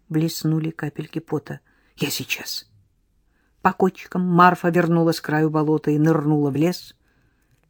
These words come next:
Лёлька застыла. Прямо под ней что-то булькнуло,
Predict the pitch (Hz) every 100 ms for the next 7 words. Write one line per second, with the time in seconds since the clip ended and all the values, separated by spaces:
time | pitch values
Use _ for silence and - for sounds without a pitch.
0 | _ - 123 135 160 175 - - 175 175
1 | _ _ _ - 113 127 139 - - 98
2 | - 113 - _ _ _ _ _ _ _
3 | _ _ _ _ _ - 156 165 160 156
4 | 165 156 160 156 147 - 151 143 143 120
5 | 135 170 170 202 202 208